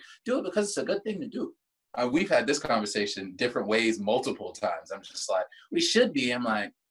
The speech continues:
"If it ain't really you, e-, even if it ain't really you for the moment, it may be you later."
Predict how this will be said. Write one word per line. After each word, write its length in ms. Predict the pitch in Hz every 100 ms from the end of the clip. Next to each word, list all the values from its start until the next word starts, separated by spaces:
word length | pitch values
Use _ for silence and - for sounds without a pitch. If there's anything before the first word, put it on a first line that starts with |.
| _ _ _ _ _ _
"If 160 | - -
it 100 | 226
ain't 200 | 330 247
really 320 | 262 247 214
you, 420 | 196 190 117 117 _ _ _ _ -
e-, 100 | 107
even 280 | - 160 156
if 80 | 151
it 60 | 165
ain't 180 | 185
really 160 | 175 160
you 160 | 156 185
for 140 | 147
the 120 | 117
moment, 460 | 110 139 139 110 -
it 100 | 113
may 260 | 117 131 131
be 160 | 135 120
you 380 | 113 123 131 113
later." 380 | 110 113 101